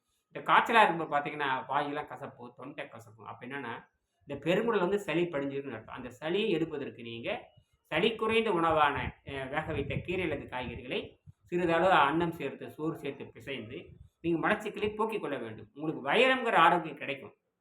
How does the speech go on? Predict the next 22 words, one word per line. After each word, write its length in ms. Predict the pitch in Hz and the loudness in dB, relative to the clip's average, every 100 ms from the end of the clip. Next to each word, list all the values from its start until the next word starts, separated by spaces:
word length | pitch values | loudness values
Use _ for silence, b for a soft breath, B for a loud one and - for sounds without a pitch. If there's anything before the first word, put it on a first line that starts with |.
| _ | _
இந்த 200 | - 123 | -14 -4
வைரம்ங்கிற 340 | 151 202 202 190 | 0 2 4 6
ஆரோக்கியத்தை 880 | 151 170 170 165 156 143 135 - _ | 8 8 4 -2 -4 -4 -6 -10 _
புரிந்து 400 | 175 214 214 190 | -6 -4 -2 0
கொண்டவங்க 320 | 180 185 202 | 2 2 0
இதை 60 | 160 | -2
செய்யணும். 380 | - 135 107 - _ _ _ _ _ | -6 -8 -10 -16 _ _ _ _ _
எனக்கு 280 | 160 170 160 | -2 0 4
அது 260 | 151 165 202 | 4 6 6
வேணும், 260 | 208 202 | 8 6
இது 160 | 185 180 | 4 4
வேணும், 300 | 175 175 170 | 4 4 2
தின்னுட்டா 320 | 175 180 175 | -2 -2 -2
நீங்க 240 | 175 170 | 0 2
ஆரோக்கியத்தை 320 | 143 143 135 127 | 2 0 -4 -8
பெற 140 | 135 | -6
முடியாது. 320 | 135 123 107 | -6 -8 -10
உங்களுக்கு 280 | 117 147 131 | -10 -12 -4
ஆரோக்கியம் 420 | 151 214 214 185 | -2 0 0 -2
வந்து 340 | 165 175 156 127 | -4 -2 -2 -2
மறைச்சி 280 | 139 175 196 | -4 -4 -4
வச்சிருக்குது, 600 | 156 127 113 110 139 | -6 -8 -10 -10 -12